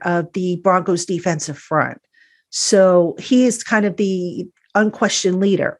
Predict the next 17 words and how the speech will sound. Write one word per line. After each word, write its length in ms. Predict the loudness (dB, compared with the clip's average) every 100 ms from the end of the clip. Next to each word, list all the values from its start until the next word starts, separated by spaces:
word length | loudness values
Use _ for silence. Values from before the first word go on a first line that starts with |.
| _ _ _ _ _ _ _ _
The 100 | 4
nose 560 | 6 6 6 4 0 0
tackle 480 | 0 0 -2 -8 -2
who 140 | 0
will 80 | 0
be 160 | 0
lining 380 | 2 2 2 2
up 200 | 2 0
probably 460 | 0 -2 0 0 2
over 420 | 2 2 0 0 -2
center 300 | 0 2 2
Nick 260 | 0 2
Gates 400 | 2 2 2 -2 -2
is 180 | 0 2
Mike 340 | 2 2 0
Purcell, 840 | -6 -6 -4 0 2 4 2 -2 -8 _ _ _ _
who 600 | -2 4 6 6 4 0